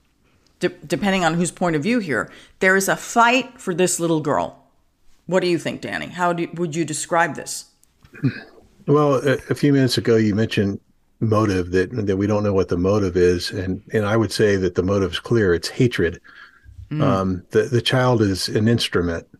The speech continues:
Speaker 2: The, the, the motive is the hatred between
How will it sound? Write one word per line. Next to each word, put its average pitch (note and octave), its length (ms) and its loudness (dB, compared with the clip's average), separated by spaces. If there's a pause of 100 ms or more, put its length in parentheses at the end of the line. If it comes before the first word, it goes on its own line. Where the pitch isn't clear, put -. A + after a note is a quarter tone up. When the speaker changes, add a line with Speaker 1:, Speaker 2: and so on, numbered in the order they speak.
(400)
Speaker 2:
The, G#2+ 600 2 (180)
the, F2+ 180 -4 (400)
the A2+ 80 0
motive A#2 300 4
is G#2 160 -2
the A2 100 0
hatred B2+ 400 2
between A2+ 580 0